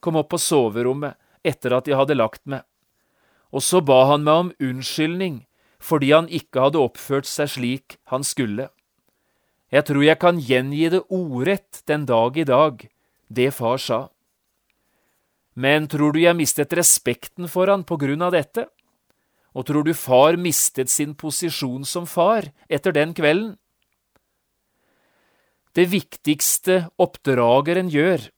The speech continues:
er nemlig ikke å hamre inn alle slags regler og normer med ord. Det viktigste en far gjør,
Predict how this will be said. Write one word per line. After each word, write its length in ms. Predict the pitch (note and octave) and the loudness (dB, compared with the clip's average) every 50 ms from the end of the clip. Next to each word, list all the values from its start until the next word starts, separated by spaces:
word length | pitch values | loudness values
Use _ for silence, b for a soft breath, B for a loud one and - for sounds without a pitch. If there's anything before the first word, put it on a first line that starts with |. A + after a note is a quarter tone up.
| _ _ _ _ _ _ _ - | _ _ _ _ _ _ _ 0
er 220 | B2 C3+ D3 F3 G3 | 4 6 6 6 4
nemlig 380 | G3 F3+ D3 C3+ D#3 F3 F3+ F3+ - | 2 0 0 0 0 0 0 -2 -6
ikke 240 | - - - D#3 E3+ | -6 -4 -2 -2 -2
å 80 | D#3+ - - | -2 0 2
hamre 500 | F#3+ F3 D#3 B2+ A2+ A2 A2+ C3 D3 F3 | 4 4 2 2 -6 -6 -4 -2 -2 -2
inn 380 | - D3 C3 C3+ D3 D#3 E3 - | -2 -2 -4 -4 -4 -6 -2 2
alle 380 | F3 D#3+ D3 B2+ A2 A2+ B2 B2 | 4 4 4 4 0 -4 -6 -4
slags 360 | - E3 D#3 D#3 - - - C3 B2 | -2 -2 -2 -2 -2 -4 -4 -2 -2
regler 540 | B2 B2 B2 B2+ C3+ C#3+ C#3 D3 D#3 E3 E3 - | 0 2 2 2 2 0 0 -2 -2 -2 -2 -2
og 160 | D#3+ D3+ D#3 D#3 | -4 -4 -2 0
normer 600 | D#3 D3+ C#3+ B2 A2 G#2+ G#2+ A#2+ C#3 D3+ D3 B2+ - _ _ | 2 2 2 2 0 -4 -6 -4 -2 -2 -2 -4 -6 _ _
med 160 | - C#3+ D#3 - D#3+ | -8 -8 -6 -4 -4
ord. 320 | D#3+ F3+ F#3 F#3+ F3 G#2+ G2+ - - _ _ _ _ _ _ _ _ _ _ _ _ _ _ _ _ _ _ - | -4 -2 -2 -2 -4 -4 -6 -14 -20 _ _ _ _ _ _ _ _ _ _ _ _ _ _ _ _ _ _ 0
Det 80 | E3 F3+ | 0 2
viktigste 640 | F#3+ F#3 - - - - D#3+ D#3+ - - - - F3 | 2 0 -2 -4 -4 -2 -2 0 0 0 0 2 0
en 160 | E3 E3+ - | 0 0 -2
far 320 | - D3 C3+ C#3+ D3+ D#3+ | 0 2 4 4 4 2
gjør, 380 | D#3 C#3 C3+ C#3+ D3+ D3 A#2+ G2+ | 0 0 2 2 2 0 -2 -6